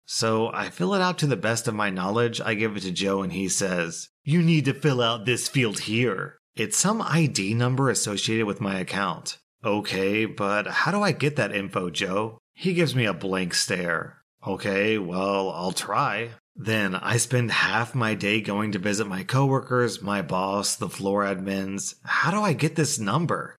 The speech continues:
I get various iterations of, "I don't know," or, "Go talk to Bob. Try Linda." I'm running around the office like I'm on a scavenger hunt, which, of course, I am.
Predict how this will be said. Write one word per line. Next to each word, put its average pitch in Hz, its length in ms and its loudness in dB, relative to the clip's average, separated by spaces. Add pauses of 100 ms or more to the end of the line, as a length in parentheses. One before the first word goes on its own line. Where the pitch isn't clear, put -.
(140)
I 202 140 0
get 175 260 0
various 113 380 4
iterations 104 560 0
of, 82 400 -2
"I 85 240 0
don't 98 180 -2
know," 90 460 -4
or, 101 380 0
"Go 180 180 0
talk 135 240 0
to 110 80 -2
Bob. 85 460 -2 (260)
Try 120 240 0
Linda." 117 500 0 (220)
I'm 113 280 0
running 107 360 0
around 123 240 2
the 117 100 -2
office 110 420 0
like 113 140 0
I'm 110 140 0
on 113 100 4
a 104 80 2
scavenger 98 640 0
hunt, 87 420 -2
which, 95 460 0
of 104 160 -2
course, 165 480 2
I 104 220 -2
am. 107 480 0